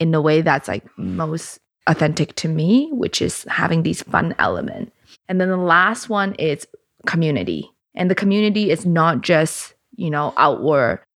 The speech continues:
with all the lash artists, but also inwards with the team that we have as well. Being somebody who's kind of a lone wolf for a lot of my life in the career that I've chosen and just, like, you know, my life experience,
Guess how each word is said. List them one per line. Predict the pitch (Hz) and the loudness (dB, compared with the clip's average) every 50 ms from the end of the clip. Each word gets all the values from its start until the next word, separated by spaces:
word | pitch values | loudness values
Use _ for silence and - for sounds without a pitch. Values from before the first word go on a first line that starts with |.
| _ _ | _ _
with | - 180 170 | -2 2 2
all | 160 156 | 4 4
the | 160 147 | 4 4
lash | 131 127 117 147 - - | 4 4 4 4 2 2
artists, | - 139 135 107 - 151 185 - - | 0 2 2 2 2 0 0 -2 -2
but | - 196 | 0 0
also | 190 202 214 - 262 - | 2 2 2 2 0 2
inwards | - 254 262 254 202 - 73 - - - | 2 2 4 4 2 2 0 -2 -4 -2
with | - 180 180 | -2 -2 -2
the | 170 | -2
team | 170 - - 180 170 165 160 | -4 -2 -2 0 2 2 2
that | 160 - - | 2 0 0
we | - 151 | 0 0
have | 160 151 - - - - | 0 0 0 -2 -2 -2
as | - - - - - | -2 -4 -4 -4 -6
well. | - 90 90 - - - _ _ _ _ _ | -6 -4 -4 -4 -6 -8 _ _ _ _ _
Being | - 170 170 170 170 175 170 | 2 4 4 4 4 4 2
somebody | - - 165 160 160 156 165 160 160 | 4 4 4 4 4 4 4 4 2
who's | 165 - - 170 160 151 165 - - - - _ _ - | 2 2 2 2 4 4 2 0 -4 -10 -20 _ _ -12
kind | - - - 339 | -6 -2 0 2
of | 508 508 466 359 | 4 4 4 4
a | |
lone | 208 180 160 165 170 175 170 160 | 2 2 2 2 2 2 2 2
wolf | 156 151 151 156 - - _ | 4 2 2 0 -2 -14 _
for | - - 156 123 | -4 0 2 2
a | 135 | 2
lot | 143 147 139 143 160 | 4 2 2 2 2
of | 208 175 | 2 2
my | 175 165 139 143 | 4 4 4 4
life | 143 131 117 127 143 208 262 - - - - | 4 4 4 4 4 4 2 2 -2 -10 -4
in | - 165 156 156 | 0 0 2 2
the | 151 156 | 2 0
career | - - 170 156 151 165 160 165 | 0 0 0 2 4 6 6 6
that | 165 165 160 160 | 6 4 4 4
I've | 156 160 | 2 0
chosen | - - - 165 160 165 165 165 175 165 165 160 160 160 165 175 _ _ _ - | -2 -2 0 0 2 2 2 2 2 2 2 2 2 0 0 -2 _ _ _ -6
and | - 165 156 156 | -2 0 0 2
just, | - 160 156 156 - - | 2 0 0 0 -2 -4
like, | 95 90 - - | -4 -4 -4 -4
you | - 92 | -4 -4
know, | 90 92 95 107 - - _ _ _ - | -2 -2 0 -2 -2 -4 _ _ _ -2
my | 180 170 165 160 160 147 147 147 143 135 | 2 2 4 4 4 4 4 4 4 4
life | 147 147 139 156 | 4 4 4 2
experience, | - - - - - - 165 160 160 160 160 165 165 160 160 165 - | 0 -4 -8 -8 -2 0 2 2 2 2 2 0 0 0 -2 -4 -6